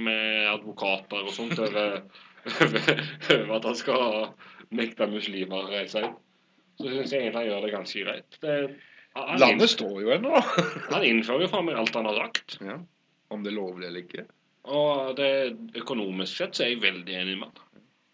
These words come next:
Speaker 2: Nei, økonomien tror jeg han har grei grep på.
Speaker 1: Og det, det er jo viktig, ja. Jeg holdt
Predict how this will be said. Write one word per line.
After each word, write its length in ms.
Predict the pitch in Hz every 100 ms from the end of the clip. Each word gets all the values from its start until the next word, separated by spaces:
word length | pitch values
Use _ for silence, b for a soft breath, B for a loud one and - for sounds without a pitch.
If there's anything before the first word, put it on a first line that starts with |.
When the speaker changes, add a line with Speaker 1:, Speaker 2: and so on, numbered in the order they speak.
| _ _ _ _ b b b b -
Speaker 2:
Nei, 140 | 98
økonomien 540 | 104 104 104 120 165 143
tror 80 | 123
jeg 160 | 110
han 140 | 104 101
har 300 | 98 95 92
grei 300 | 90 87 87
grep 280 | 85 78 -
på. 140 | - - _ _ _ _ _ _ _ -
Speaker 1:
Og 140 | 117 117
det, 60 | 113 101
det 80 | 107
er 140 | 107
jo 60 | 92
viktig, 320 | 92 - 95
ja. 60 | - _
Jeg 80 | 110
holdt 220 | 107